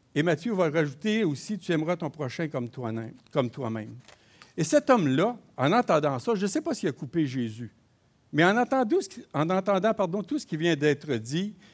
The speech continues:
il va faire une affirmation qui est étonnante, qu'on retrouve au verset vingt. Il va dire, « J'ai observé toutes ces choses dès ma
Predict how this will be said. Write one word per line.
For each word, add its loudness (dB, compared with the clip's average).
il -4
va 4
faire -2
une 2
affirmation -4
qui -8
est -4
étonnante, -2
qu'on -6
retrouve -6
au -2
verset -4
vingt. -8
Il 0
va 8
dire, « 0
J'ai 0
observé 2
toutes 4
ces 0
choses 2
dès 4
ma 2